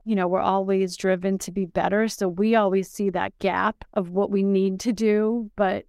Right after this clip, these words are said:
there's so much in front of that gap of what's been learned and acquired. And this nurse helped me see that and also explained to me that as a, I'd be an entry level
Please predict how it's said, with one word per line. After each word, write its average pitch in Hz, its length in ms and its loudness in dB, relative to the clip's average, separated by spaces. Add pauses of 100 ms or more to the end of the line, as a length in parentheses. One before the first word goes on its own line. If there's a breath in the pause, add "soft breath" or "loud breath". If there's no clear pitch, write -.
there's 214 200 -2
so 202 220 2
much 208 260 0
in 196 100 -2
front 185 280 -4
of 180 60 -2
that - 260 -4
gap 185 380 -2 (240)
of 170 160 -4
what's - 260 -6
been 175 380 -2
learned 175 320 -2
and 170 100 -6
acquired. 180 720 -2 (200)
And 214 240 4
this 226 200 -2
nurse 185 240 0
helped - 240 -6
me 190 100 -2
see 185 280 -2
that - 320 -6 (200)
and 220 280 2
also 240 320 0
explained 240 540 0
to 214 100 -2
me 180 180 0
that 185 140 -4
as 185 220 -6
a, 180 140 -6
I'd 180 180 -4
be 180 360 0 (220)
an 190 140 0 (160)
entry 370 300 0
level 92 400 -4